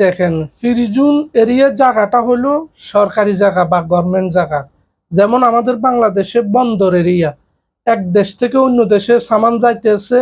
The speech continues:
আবার আসতেছে। সংযুক্ত আরব আমিরাত ফ্রি জোন এরিয়া হলো বন্দর, এক জায়গা থেকে অন্য জায়গা সামান যায় আসে, এবং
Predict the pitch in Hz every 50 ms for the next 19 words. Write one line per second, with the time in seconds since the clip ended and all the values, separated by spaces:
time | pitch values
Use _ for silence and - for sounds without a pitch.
0 | 269 - - 214 196 208 220 233 - 208 185 - - _ 202 190 180 180 - 165
1 | 147 147 _ _ _ _ _ _ _ _ _ _ _ _ - - 233 247 254 226
2 | 277 - - - 285 277 277 269 269 285 262 240 226 220 240 262 285 294 - _
3 | _ _ _ _ _ - 226 233 240 240 226 277 277 269 269 262 262 262 269 269
4 | 240 240 254 262 285 311 330 339 320 285 202 180 175 220 226 214 202 170 175 156
5 | - - _ _ _ _ - 220 208 196 185 214 202 190 202 196 - 233 233 247
6 | 262 262 254 247 240 202 208 196 190 190 - - 202 202 220 233 233 196 220 226
7 | 240 254 269 277 302 _ _ - 185 175 175 - 185 175 156 - _ _ _ _
8 | _ _ _ _ _ _ _ - 220 220 226 277 302